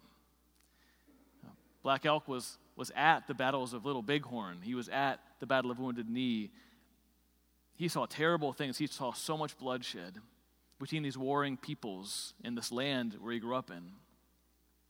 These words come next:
Well, many years later, he met Catholic Jesuit priests who were missionaries in the Midwest. And he heard proclaimed and preached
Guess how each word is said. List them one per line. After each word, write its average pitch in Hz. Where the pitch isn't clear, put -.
Well, -
many 220
years 208
later, 139
he 196
met 185
Catholic 170
Jesuit 139
priests -
who 165
were 160
missionaries 147
in 131
the 127
Midwest. 123
And 151
he 160
heard 247
proclaimed 180
and 147
preached -